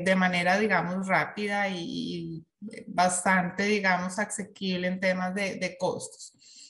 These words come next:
Hicimos una prueba de concepto inicialmente en Argentina con doscientos kilómetros. Eh, luego, eh, digamos, eh, pasamos quinientos kilómetros en Brasil, en Paraná, y de allí sacamos el mínimo producto viable.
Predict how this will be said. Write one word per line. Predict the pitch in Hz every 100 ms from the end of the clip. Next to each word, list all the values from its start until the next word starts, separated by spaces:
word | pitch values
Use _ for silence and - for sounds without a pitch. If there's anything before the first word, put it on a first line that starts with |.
| -
Hicimos | 233 226 240 247
una | 269 269 269 269
prueba | 277 269
de | 277
concepto | 277 247 - 226 220
inicialmente | 233 247 254 220 208 208 233
en | 240
Argentina | 233 220 190 202 196 196
con | 240 240
doscientos | 220 214 185 202 -
kilómetros. | 247 226 202 208 - 311 359 - _ _ _ _ _ _ _ _
Eh, | - 220 214
luego, | 208 208 202 196 214 233 -
eh, | 226 226 208 202 185 - - 214 _ _ _ _ _ _
digamos, | - 185 208 202 190 190 202 214 -
eh, | 214
pasamos | 214 214 208 196 -
quinientos | 233 214 202 202 -
kilómetros | 233 214 202 202 202 220 220 -
en | 208 196
Brasil, | 185 185 208 190
en | 190 196
Paraná, | 196 214 214 233 285 349 330 -
y | 214 202
de | 190 190
allí | 185 190
sacamos | 190 202 208 214 220 226
el | 202 -
mínimo | 202 208 208 220 220
producto | 233 226 220 233
viable. | 262 240 202 196 269 -